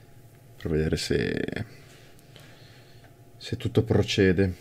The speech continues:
se il microfono si sente, se l'audio si sente. Ok, altri messaggi, chi se ne frega. Allora, dovevamo, eh, trovare Ulu, Aluk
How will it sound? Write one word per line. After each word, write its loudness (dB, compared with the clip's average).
se -8
il -2
microfono -2
si -8
sente, 2
se -6
l'audio 0
si -8
sente. 0
Ok, 2
altri 4
messaggi, 4
chi -2
se -4
ne 0
frega. 2
Allora, 10
dovevamo, 10
eh, 4
trovare 8
Ulu, 8
Aluk 8